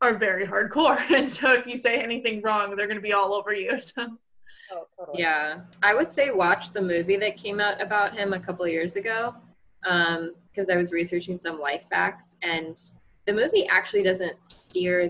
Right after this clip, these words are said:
Speaker 3: that much away from his real life. They kind of changed some things, I think, for more dramatic effect. And then they put in some, like, they tried to put in little tidbits to make it seem more personable or cheesy related to Lord of the Rings.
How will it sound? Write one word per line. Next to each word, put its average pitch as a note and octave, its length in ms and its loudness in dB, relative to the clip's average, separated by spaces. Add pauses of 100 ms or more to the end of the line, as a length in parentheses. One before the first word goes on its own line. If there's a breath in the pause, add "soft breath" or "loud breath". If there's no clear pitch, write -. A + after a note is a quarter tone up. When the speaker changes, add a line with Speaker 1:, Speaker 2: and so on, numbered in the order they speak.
Speaker 3:
that D#3+ 260 0
much E3+ 300 -10
away D#3 580 -4
from D#3+ 380 -6
his D#3 200 -10
real D3+ 160 -6
life. D3 380 -4
They F3 80 -4
kind F3 240 -4
of E3+ 100 -10
changed D#3 360 -10
some E3 200 -14
things, D#3 320 -16
I C#3+ 60 -12
think, D3+ 260 -20
for D#3 100 -20
more D3 180 -12
dramatic C#3+ 560 -10
effect. - 640 -8 (640 soft breath)
And F3+ 200 2
then E3 480 0 (380)
they F#3 140 4
put G#3 340 0
in F3 260 0
some, E3 240 -2
like, D3 360 -6 (380)
they G3 120 4
tried G#3+ 220 0
to E3+ 60 -2
put E3 240 -4
in E3 180 -4
little D3+ 220 0
tidbits - 840 -6
to D3 760 -6
make D#3+ 320 -6
it D3 240 -4 (380 loud breath)
seem D#3 240 -6
more C#3+ 300 -6 (180)
personable D3+ 560 -6
or D3 100 -2
cheesy D3+ 460 -8
related C#3+ 400 -6
to D#3 80 -16
Lord C#3+ 160 -12
of C#3 80 -12
the C#3 80 -10
Rings. - 560 -12